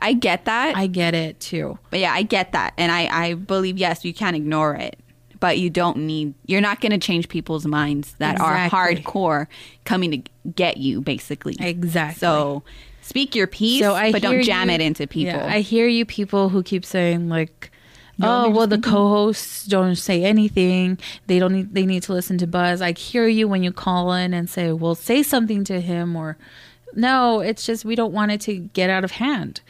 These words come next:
Speaker 1: Yeah.
Speaker 2: We're trying to get through the segment. We understand it. We hear you,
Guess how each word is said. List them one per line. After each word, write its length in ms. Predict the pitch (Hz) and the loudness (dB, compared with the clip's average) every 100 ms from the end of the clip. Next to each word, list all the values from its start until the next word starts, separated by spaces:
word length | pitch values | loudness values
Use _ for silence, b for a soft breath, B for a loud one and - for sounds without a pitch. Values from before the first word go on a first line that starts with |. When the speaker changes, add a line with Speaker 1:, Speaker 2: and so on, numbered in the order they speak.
| b b | b b
Speaker 1:
Yeah. 320 | 185 160 160 | -2 0 -2
Speaker 2:
We're 300 | 185 220 220 | 0 2 2
trying 400 | - 220 226 233 | 0 -2 0 -2
to 100 | 220 | -2
get 220 | 196 190 | -4 -4
through 200 | - 196 | -2 0
the 100 | 190 | 0
segment. 540 | - 180 165 175 208 - | 0 0 2 0 0 0
We 200 | 180 175 | 2 2
understand 560 | 175 180 - 165 165 | 0 -2 0 2 4
it. 220 | 196 240 | 4 2
We 180 | 170 175 | 0 0
hear 340 | 170 - 170 170 | 0 0 0 2
you, 320 | 220 302 | 0 -2